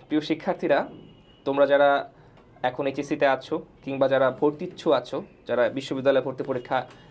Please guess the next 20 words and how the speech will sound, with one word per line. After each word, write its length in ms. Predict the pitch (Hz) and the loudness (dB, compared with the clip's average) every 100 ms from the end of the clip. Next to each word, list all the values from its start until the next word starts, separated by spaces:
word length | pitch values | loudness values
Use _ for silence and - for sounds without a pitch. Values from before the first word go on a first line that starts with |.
| - | -2
দিচ্ছ 380 | 151 151 - 151 135 151 - - | -2 -2 -4 -2 -2 -2 -12 -6
বা 380 | 127 127 110 - - | 0 2 2 -4 -6
সামনে 300 | 147 135 131 | -4 -2 0
দিবা, 340 | 147 131 202 - - - - - - | 2 2 0 -6 -20 -20 -20 -20 -4
তোমাদের 220 | 156 156 | 0 0
সকলের 380 | 156 156 165 170 | 0 0 2 2
কাছে 400 | 170 156 139 135 - - 135 | 2 0 -4 -8 -12 -16 0
ম্যাথ 220 | 135 139 - | 0 0 0
প্লাস, 440 | 139 135 135 - - - - - | 4 4 2 -14 -20 -20 -16 0
অক্সিজেন 480 | 131 131 151 147 143 | 0 0 -2 -2 0
প্লাস, 400 | 127 123 131 - - 147 | 0 0 -2 -16 -14 2
বায়োলজি 420 | 139 160 160 151 | 4 4 2 -2
প্লাস 380 | 131 113 - - _ _ - - - | -2 -2 -2 -18 _ _ -20 -20 -4
এই 180 | 220 214 | 0 2
বইগুলো 400 | 208 202 202 190 | 2 2 -2 -4
কিন্তু 420 | 180 160 170 294 - _ _ _ _ - - - - - | -4 -4 -4 -4 -10 _ _ _ _ -20 -20 -20 -20 -2
তুমুল 260 | 196 196 170 | 2 4 6
জনপ্রিয় 440 | 151 139 - 214 | 4 4 -2 -2
এবং 140 | 185 180 | -2 0
পরিচিত। 380 | 160 143 113 | 0 0 -8